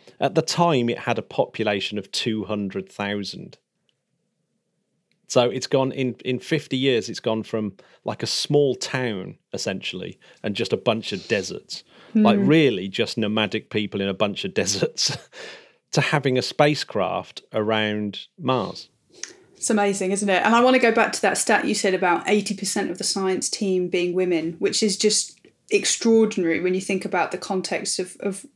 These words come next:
Speaker 2: where this is coming from. And then in addition, thirty-four percent of the entire Mars mission team were, are, are women on the program. So, um, yeah, it, I think that's a fantastic thing to celebrate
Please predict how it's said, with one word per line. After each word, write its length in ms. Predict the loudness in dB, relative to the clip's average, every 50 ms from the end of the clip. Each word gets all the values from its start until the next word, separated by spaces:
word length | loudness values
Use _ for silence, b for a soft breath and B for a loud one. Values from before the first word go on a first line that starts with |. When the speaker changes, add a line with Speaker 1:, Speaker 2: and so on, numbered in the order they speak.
| _ -4
Speaker 2:
where 220 | -2 0 2 2
this 220 | 2 0 -2 -2 -2
is 140 | -2 -2 -2
coming 320 | -2 -2 0 0 0 0
from. 440 | -2 -4 -8 -6 -4 -4 -4 -4 -2 -2
And 160 | 0 0 2
then 160 | 2 2 2
in 80 | 2 2
addition, 640 | 2 2 2 0 2 2 0 0 0 0 -2 -6 B B B B B B B B B B
thirty-four 720 | -4 2 4 4 4 4 2 0 0 0 2 2 2 2
percent 360 | 0 0 -2 0 0 0 0 -2
of 120 | -2 -2
the 140 | -2 0 0
entire 800 | 0 0 -2 -4 -4 -4 -2 -2 0 0 0 0 0 -2 -4 -10 b b b b b b _ _ _ _ _ -2
Mars 440 | 0 2 2 2 2 2 0 0 0
mission 400 | 0 0 0 0 0 0 -2 -2
team 640 | -4 -2 -2 0 0 0 0 0 0 -2 -4 -6 _ _ _ _ _ _ _ _ -4
were, 460 | 0 0 2 2 2 0 0 -2 -4 -8 -6 -2
are, 220 | -2 -2 -2 -2 -2
are 260 | -2 0 0 0 0 0
women 520 | 0 0 0 2 0 0 -2 -4 -8 -6 -4
on 120 | -2 -2 -2
the 60 | -2
program. 600 | -2 -2 -2 -2 -2 -2 -2 -4 -4 -4 -4 -4
So, 440 | -6 -4 -2 0 0 0 0 0 0
um, 380 | 0 0 0 0 0 -2 -4 -6 B B B B B B B B -2
yeah, 280 | 2 4 4 4 2 0 -2
it, 260 | -4 -4 -4 -6 -2 -2
I 60 | 0
think 180 | 2 4 4
that's 180 | 4 2 0 0
a 40 | -2
fantastic 600 | -2 0 0 0 0 0 -2 0 0 -2 -2 -2
thing 200 | -2 -2 0 0
to 80 | 0
celebrate 600 | -2 0 0 0 0 0 -2 -4 -4 -4 -6 -8